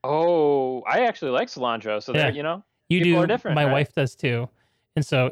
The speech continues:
Speaker 2: i-, if she's preparing something that needs cilantro in it, she always leave a little set aside with none in it, because to me it's like, um,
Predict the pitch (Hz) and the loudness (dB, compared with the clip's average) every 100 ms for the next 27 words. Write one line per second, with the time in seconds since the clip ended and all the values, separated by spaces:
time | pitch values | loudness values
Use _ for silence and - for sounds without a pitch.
0 | - 170 190 - - 156 156 151 156 131 | -2 -2 -2 -2 -2 0 0 0 -2 -2
1 | 127 131 - 110 120 127 117 - 135 135 | -2 -4 -4 -2 0 -2 -4 -6 -2 0
2 | 135 135 - _ _ - 143 143 131 127 | 2 0 -4 _ _ -6 0 0 2 0
3 | 131 - - 131 - 113 110 - - 127 | -2 -4 -4 -4 -2 -4 -4 -8 -10 -2
4 | 120 123 120 120 135 - - - - 131 | 0 0 -2 -4 -8 -8 -8 -8 -6 -2
5 | 127 117 - 113 120 - 107 107 | -2 -2 -6 -8 -6 -4 -4 -6